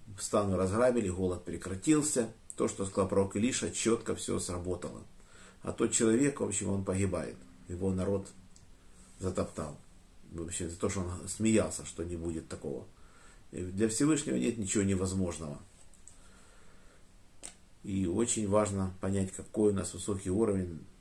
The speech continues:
людей, которые даже прокажённые. Вот так. Всем всего самого наилучшего. На сегодня наш урок заканчивается. Урок был дан за поднятие души моего папы Якова бен Нахум, моего дяди Владимир бен Григорий,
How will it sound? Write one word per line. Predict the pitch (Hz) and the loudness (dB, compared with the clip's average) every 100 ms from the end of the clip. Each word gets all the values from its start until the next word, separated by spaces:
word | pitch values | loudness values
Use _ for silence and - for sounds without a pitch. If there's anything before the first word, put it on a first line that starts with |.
| - - | -18 -14
людей, | 82 87 107 98 | -10 -2 0 0
которые | - 82 92 90 | -4 -4 -2 -2
даже | 90 | -4
прокажённые. | 92 87 87 87 90 80 64 60 - - | -6 -6 -6 -6 -4 -6 -10 -14 -18 -18
Вот | - | -18
так. | - - - - - - - - - - - - - - - - - - - - - - - - - - | -18 -20 -20 -20 -20 -20 -20 -20 -20 -20 -20 -20 -20 -20 -20 -20 -20 -20 -20 -20 -20 -20 -20 -20 -20 -18
Всем | - - 135 | -6 4 4
всего | 127 117 | 4 0
самого | 101 113 107 107 | 0 0 2 2
наилучшего. | 101 95 135 135 135 123 127 - - - - - - - - - - - - - - - - - | 2 0 0 0 0 0 -2 -10 -20 -20 -20 -20 -20 -20 -18 -18 -18 -20 -20 -20 -20 -20 -20 -12
На | - | -6
сегодня | 95 113 127 113 | 0 2 2 2
наш | 101 | 2
урок | 110 110 | 2 4
заканчивается. | 107 113 98 90 - 90 87 85 90 87 - - - - - - - - | 2 4 2 2 0 -2 -4 -4 -4 -6 -10 -16 -14 -14 -14 -18 -8 2
Урок | 123 113 | 4 6
был | 110 | 4
дан | 98 101 95 | 8 6 6
за | 95 | 2
поднятие | 104 110 117 101 | 2 4 6 4
души | 98 98 | 2 2
моего | 104 101 | 2 6
папы | 95 107 101 | 6 6 4
Якова | 98 95 92 | 4 4 0
бен | 90 | -2
Нахум, | 90 90 135 | -2 2 2
моего | 113 92 | 4 2
дяди | 95 107 98 | 4 4 4
Владимир | 90 95 95 | 2 2 2
бен | 95 87 | 2 0
Григорий, | 92 104 127 120 | 0 0 0 -2